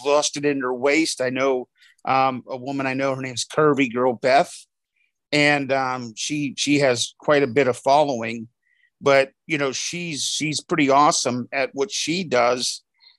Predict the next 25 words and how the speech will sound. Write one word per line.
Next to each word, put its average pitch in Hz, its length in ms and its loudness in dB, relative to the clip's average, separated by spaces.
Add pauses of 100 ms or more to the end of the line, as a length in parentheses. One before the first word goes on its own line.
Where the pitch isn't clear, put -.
is 147 220 0
that 147 220 4
she 190 300 0
has 139 440 2
a 139 120 -2
whole, 151 380 -4
her 131 160 -6 (120)
hips - 540 0 (500)
are 151 320 4 (140)
really, 156 540 -2
is 147 220 -8
all 147 260 2
lipedema. 160 580 -6 (920)
And 151 320 0
people 180 340 0
say, 160 360 2
and 135 80 -2
just 139 240 -4
look 175 180 0
at 135 180 0
that, 135 180 -2
"Man, 143 180 -4
you 165 140 -6
got 156 240 0
lipedema," 151 600 -4